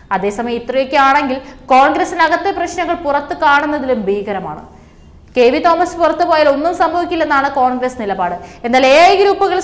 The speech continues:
സുധാകരൻ സതീശൻ ഭരണത്തോട് കടുത്ത അതൃപ്തിയിലാണ്. ജില്ലയിൽ സതീശിന്റെയും ഹൈബീഡിന്റെയും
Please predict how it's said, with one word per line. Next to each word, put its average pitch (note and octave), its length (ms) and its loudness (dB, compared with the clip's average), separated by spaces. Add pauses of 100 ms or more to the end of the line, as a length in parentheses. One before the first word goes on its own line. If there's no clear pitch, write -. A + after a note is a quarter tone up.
സുധാകരൻ E4 520 4
സതീശൻ F4 440 0
ഭരണത്തോട് D#4+ 440 -2 (120)
കടുത്ത C4+ 320 2
അതൃപ്തിയിലാണ്. A3+ 640 -6 (460)
ജില്ലയിൽ A#3 360 0
സതീശിന്റെയും C4+ 580 -4
ഹൈബീഡിന്റെയും C#4+ 680 -2